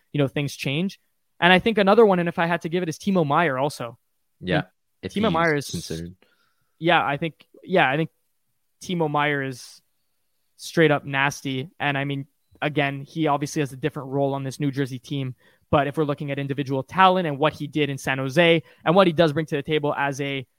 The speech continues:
Speaker 1: correct me if I'm wrong, but, um, north of nine million dollar guy, is that, do I have that right?
Speaker 2: I think it was
Speaker 1: Or north of
Speaker 2: nine million.
Speaker 1: eight and a half, whatever.
Speaker 2: Yeah, whatever.
Speaker 1: Anyway, he obviously brings a lot to the table, and so, and the New Jersey Devils think so also.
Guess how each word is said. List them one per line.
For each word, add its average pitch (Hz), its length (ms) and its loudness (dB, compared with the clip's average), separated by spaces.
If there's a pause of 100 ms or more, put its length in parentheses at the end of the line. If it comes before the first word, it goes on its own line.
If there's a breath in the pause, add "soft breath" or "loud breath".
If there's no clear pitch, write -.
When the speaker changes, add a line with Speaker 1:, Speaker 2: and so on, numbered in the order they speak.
(500)
Speaker 1:
correct 151 180 -2
me 151 80 -2
if 143 100 -6
I'm 131 140 -6
wrong, 143 320 0
but, 135 220 -2 (200)
um, 120 540 -8 (540)
north 151 360 -2
of 143 100 -6
nine 143 240 -2
million 143 280 -6
dollar 139 280 -2
guy, 185 360 0 (220)
is 147 80 -8
that, 143 160 -6 (180)
do 156 80 -2
I 139 40 -2
have 143 100 -2
that 143 100 -2
right? 165 220 -2 (160)
Speaker 2:
I 92 100 -8
think 101 300 -12
it - 100 -8
was 78 320 -10
Speaker 1:
Or 147 80 0
north 143 300 0
of 156 60 -6
Speaker 2:
nine 160 80 -2
million. 143 80 0
Speaker 1:
eight 143 60 -2
and 143 80 -6
a 135 40 -4
half, 160 220 0 (100)
whatever. 151 380 2
Speaker 2:
Yeah, - 120 -6
whatever. 151 300 -2
Speaker 1:
Anyway, 139 360 -2 (320)
he 160 80 4
obviously 151 280 4
brings 139 180 -4
a 139 60 0
lot 131 160 -2
to - 40 -12
the 131 80 -6
table, 131 480 -8
and 135 220 -8
so, 139 340 0
and 131 220 -10 (240)
the 156 80 -4
New 147 120 -2
Jersey 131 200 -6
Devils 135 260 -6
think 139 140 -10
so 135 160 -4
also. 135 340 -4